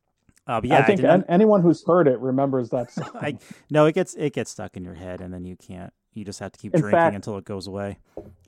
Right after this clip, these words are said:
Speaker 2: right now,
Speaker 1: <laughs>
Speaker 2: listening to this, there are people that are going, "Houston Oilers, <laughs> Houston Oilers."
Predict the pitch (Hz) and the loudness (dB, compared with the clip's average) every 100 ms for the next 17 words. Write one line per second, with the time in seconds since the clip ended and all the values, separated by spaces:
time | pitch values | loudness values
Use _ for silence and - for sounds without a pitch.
0 | _ _ _ 139 139 180 175 170 160 139 | _ _ _ 0 2 2 0 0 0 0
1 | 180 - 170 131 135 123 117 - - 131 | 0 -2 -4 -4 -4 -4 -6 -8 -6 -2
2 | 131 - 151 143 131 127 _ - 139 131 | -2 -2 -4 -2 -4 -6 _ -6 -2 0
3 | 120 160 135 120 131 143 143 - 170 165 | 2 0 0 -4 -6 -4 -6 -6 -8 -6
4 | 156 143 147 147 135 117 123 120 117 120 | -4 -2 0 0 -2 -2 -2 -2 -2 -4
5 | 117 - 226 233 - _ 254 247 240 226 | -6 -2 0 0 -2 _ 0 4 4 4
6 | 220 226 208 165 170 | 2 0 -4 -10 -12